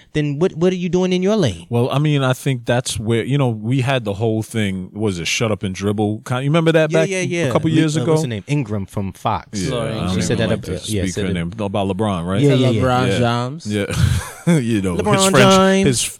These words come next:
Speaker 2: his French name, James. <laughs> Um, yeah, no, she said that about him, "Shut up and dribble." But why is it that he cannot have a voice in the community when he is de facto a leader in the community, right?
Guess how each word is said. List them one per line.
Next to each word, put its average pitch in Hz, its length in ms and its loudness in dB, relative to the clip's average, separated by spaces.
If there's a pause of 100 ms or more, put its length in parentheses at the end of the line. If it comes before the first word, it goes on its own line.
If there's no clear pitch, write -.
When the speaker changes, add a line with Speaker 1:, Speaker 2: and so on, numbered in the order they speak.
(120)
Speaker 2:
his 127 140 -2
French 104 360 -2
name, 85 220 -6
James. 90 580 -4 (480)
<laughs> 156 100 -10
Um, 113 440 0
yeah, 170 180 2
no, 127 180 0
she 151 200 -2
said 147 240 -2
that 135 160 2
about 127 240 0
him, 127 60 0
"Shut 123 200 -2
up 123 120 -2
and 110 120 -4
dribble." 151 240 -2
But 107 160 -2
why 156 680 -2
is 165 300 0
it 135 220 -4
that 123 180 -2
he 170 260 -4
cannot 143 460 -2
have 123 220 -4
a 113 80 -2
voice 117 340 -2
in 117 80 -2
the 113 80 -2
community 127 560 -2
when 110 240 -2
he 170 380 -4
is 120 160 -2
de 107 180 -4
facto 160 640 -2
a 131 40 0
leader 180 380 2
in 120 80 -2
the 107 80 -2
community, 95 460 -4
right? 117 200 0